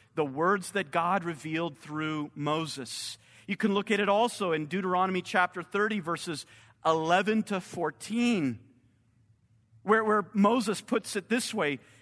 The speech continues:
"This commandment," as he records the word of God,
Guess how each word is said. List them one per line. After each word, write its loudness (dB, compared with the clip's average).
"This 0
commandment," 2
as -2
he -4
records 0
the -4
word 0
of -6
God, 4